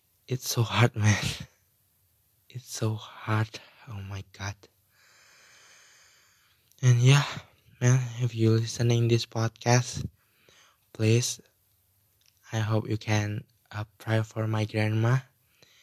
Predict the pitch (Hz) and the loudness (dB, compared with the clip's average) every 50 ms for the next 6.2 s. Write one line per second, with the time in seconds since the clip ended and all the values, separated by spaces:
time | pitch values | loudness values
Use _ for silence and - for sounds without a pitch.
0 | _ _ _ _ _ _ _ _ _ _ _ _ _ _ _ _ _ _ 127 123 | _ _ _ _ _ _ _ _ _ _ _ _ _ _ _ _ _ _ 0 0
1 | 131 135 131 131 - - _ - 127 - - 123 - - 117 113 - 123 113 110 | 2 2 2 0 -2 -4 _ -14 -12 -4 -4 -2 0 0 -2 -2 0 0 0 0
2 | 110 - 110 107 110 117 120 120 117 117 117 123 135 135 127 - - _ _ _ | -2 -2 0 2 2 4 4 4 2 2 2 2 2 0 -2 -6 -16 _ _ _
3 | _ - _ _ - 110 107 107 104 104 101 107 147 - _ _ _ _ _ _ | _ -20 _ _ -4 -2 -2 -2 -2 -4 -6 -10 -14 -16 _ _ _ _ _ _
4 | _ 117 117 117 - - - 113 113 117 113 110 110 110 110 107 110 - - 113 | _ -2 -2 -2 -4 -8 -12 -2 2 2 4 4 2 0 -2 -4 -6 -6 -2 -2
5 | 110 113 - _ _ _ - 110 107 101 107 107 104 - - - 113 107 - - | -2 -2 -4 _ _ _ -6 -6 -4 -4 -4 -6 -6 -6 -10 -10 -14 -14 -12 -6
6 | 110 113 120 135 | -4 -2 -2 -2